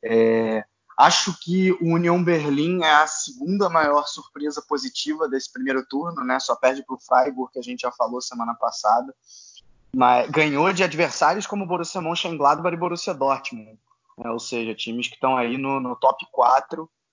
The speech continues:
é, e mesmo assim o União Berlim não tomou conhecimento e, e venceu.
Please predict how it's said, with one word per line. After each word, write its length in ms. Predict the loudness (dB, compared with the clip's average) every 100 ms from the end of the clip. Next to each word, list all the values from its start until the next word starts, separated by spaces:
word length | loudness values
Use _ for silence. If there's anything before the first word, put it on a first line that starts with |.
| _ _ -12
é, 540 | -6 -4 -4 -4 -4
e 80 | -4
mesmo 260 | -4 -4 -4
assim 300 | -4 -6 -4
o 60 |
União 220 | -2 0 0
Berlim 280 | 0 0
não 120 | -4 -6
tomou 220 | -6 -4
conhecimento 1000 | -4 -6 -10 -14 -12 -4 -4 -2 0 2
e, 520 | 2 2 -2 -4 -10
e 40 | -8
venceu. 580 | -4 0 0 0 -2